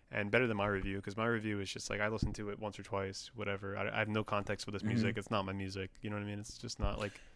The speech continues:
Speaker 2: Yeah, I mean, hon-, honestly, I was thinking that too, of just, like, this album isn't really for us. You know, you know what I mean?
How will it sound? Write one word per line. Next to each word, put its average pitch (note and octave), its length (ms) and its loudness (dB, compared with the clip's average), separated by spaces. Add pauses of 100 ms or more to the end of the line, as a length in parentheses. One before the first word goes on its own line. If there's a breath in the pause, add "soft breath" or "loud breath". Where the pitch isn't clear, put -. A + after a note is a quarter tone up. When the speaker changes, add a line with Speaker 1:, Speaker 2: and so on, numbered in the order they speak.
(100)
Speaker 2:
Yeah, G#3 320 12
I F3 100 0
mean, F#3+ 260 6
hon-, E3+ 220 6
honestly, G3 320 8
I D#3+ 60 8
was F#3 100 8
thinking G3 200 2
that E3 160 6
too, D3+ 240 8
of C3 80 8
just, B2 200 4
like, G#2 240 8
this - 300 8
album C#3 320 12
isn't C3 200 6
really A2 180 6
for G#2 260 6
us. - 400 0
You G#2+ 200 2
know, G#2+ 220 4
you A#2 80 2
know A#2+ 120 6
what A2+ 100 8
I A2 60 10
mean? A2 220 6